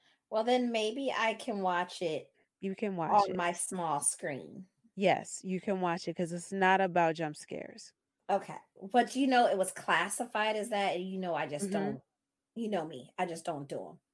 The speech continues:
Speaker 2: Right, yeah, but I, e-, just
Speaker 1: <laughs>
Speaker 2: because I know about your history with Whatever Happened to Baby Jane, so I'm like, "Oh, no, yeah, like, you can watch this one." But, you
Speaker 1: Okay.
Speaker 2: know, like, if you saw the musical
Speaker 1: Would I
Speaker 2: it
Speaker 1: have watched the musical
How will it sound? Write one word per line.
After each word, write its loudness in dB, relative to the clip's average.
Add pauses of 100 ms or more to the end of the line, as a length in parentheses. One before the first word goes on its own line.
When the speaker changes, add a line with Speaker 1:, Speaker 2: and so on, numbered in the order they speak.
(200)
Speaker 2:
Right, 10
yeah, 10
but 4
I, 8
e-, -8
just 0
Speaker 1:
<laughs> -
Speaker 2:
because 6
I 8
know 10
about 8
your 6
history 4
with 4
Whatever 6
Happened 4
to 0
Baby 2
Jane, 2
so -2
I'm -4
like, 2
"Oh, 8
no, 2 (100)
yeah, 6
like, 0
you 2
can -2
watch 2
this -2
one." -10 (500)
But, 12
you 6
Speaker 1:
Okay. 10
Speaker 2:
know, 12
like, 10
if 4
you 4
saw 4 (100)
the 6
musical 0 (1040)
Speaker 1:
Would 6
I 10
Speaker 2:
it 8
Speaker 1:
have 0
watched -2
the 0
musical 2